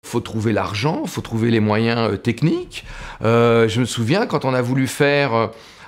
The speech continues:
euh, ce système de, de production, consommation d'électricité, euh, dans notre maison, d'abord avec les panneaux photovoltaïques, après avec une éolienne, donc qu'il soit à la fois connecté, mais qu'il puisse être indépendant en cas de coupure de réseau,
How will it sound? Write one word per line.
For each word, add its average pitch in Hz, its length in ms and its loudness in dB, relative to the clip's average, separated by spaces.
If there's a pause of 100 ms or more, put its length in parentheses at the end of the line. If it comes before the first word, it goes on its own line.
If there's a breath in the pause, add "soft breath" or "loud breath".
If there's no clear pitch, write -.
(120)
euh, 120 380 2
ce 135 160 -2
système 151 760 0
de, 123 140 0
de 117 140 -2
production, 139 680 -2
consommation 131 680 -2
d'électricité, 123 800 -2 (400 loud breath)
euh, 110 100 4
dans 123 140 0
notre 117 220 0
maison, 113 400 0
d'abord 147 340 2
avec 131 160 0
les 120 80 -4
panneaux 120 240 0
photovoltaïques, 117 800 0
après 135 280 -2
avec 117 240 0
une 107 80 0
éolienne, 127 560 0 (380 loud breath)
donc 117 120 0
qu'il 131 100 -10
soit 160 180 2
à - 20 4
la 165 80 2
fois 170 160 0
connecté, 180 520 0
mais 131 120 0
qu'il 139 160 -6
puisse 180 220 0
être 175 140 -2
indépendant 147 560 0
en 120 160 0
cas 135 140 -2
de 104 80 -6
coupure 131 320 -4
de 123 80 4
réseau, 117 400 0